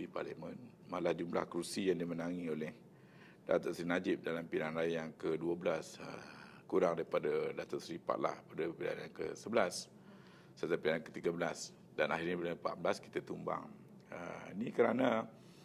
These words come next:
saya lihat bahawa terdapat pemikiran baru di kalangan rakyat Malaysia yang inginkan, ah, parti ataupun pemimpin yang mereka pilih itu lebih,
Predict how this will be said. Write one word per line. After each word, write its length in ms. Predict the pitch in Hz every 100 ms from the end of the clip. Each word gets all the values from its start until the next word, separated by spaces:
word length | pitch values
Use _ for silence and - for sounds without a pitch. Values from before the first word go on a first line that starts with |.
| - - - - -
saya 720 | - 104 127 139 139 127 113
lihat 560 | 104 92 95 127 127
bahawa 640 | - 87 82 95 117 117 120 - - - - 85
terdapat 480 | 87 85 - 104
pemikiran 560 | - 82 87 92 95 90 85
baru 320 | 87 98 80
di 80 | 80
kalangan 400 | 78 82 80 78
rakyat 140 | 76
Malaysia 480 | 76 80 - - 76 - - - - - - - - - 82
yang 240 | 85 82
inginkan, 1040 | 76 82 92 101 95 95 104 107 104 101 101
ah, 400 | 87 80 - - -
parti 560 | 87 85 - - 113 104
ataupun 560 | 85 82 82 80 80
pemimpin 560 | 82 85 87 - 110 110
yang 160 | 92 85
mereka 320 | 85 - -
pilih 320 | - 85 82
itu 160 | - 87
lebih, 320 | 82 80